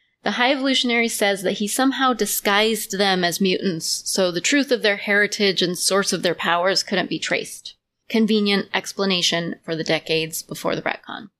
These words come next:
It's never specified exactly what about the Maximoffs disappointed the High Evolutionary. I mean, I do totally get being disappointed with Pietro,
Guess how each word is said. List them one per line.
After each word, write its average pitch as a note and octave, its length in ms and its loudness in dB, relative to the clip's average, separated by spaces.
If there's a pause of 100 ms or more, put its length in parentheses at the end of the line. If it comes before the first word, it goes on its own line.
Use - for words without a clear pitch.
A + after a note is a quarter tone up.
(340)
It's A3+ 160 -2
never F4+ 480 4
specified A#3 640 0
exactly G3+ 720 0
what F#3+ 560 0
about D4+ 320 0
the D4+ 80 -2
Maximoffs C4+ 760 0
disappointed A#3+ 680 0
the A3+ 100 0
High G#3+ 240 0
Evolutionary. G#3 920 0 (240)
I G3+ 100 -2
mean, G3+ 260 0
I G3+ 280 -4
do A3+ 540 2 (200)
totally A#3+ 480 0
get F3 360 0 (220)
being G3 200 -2
disappointed F3+ 600 0
with E3+ 180 -2
Pietro, G#3+ 580 0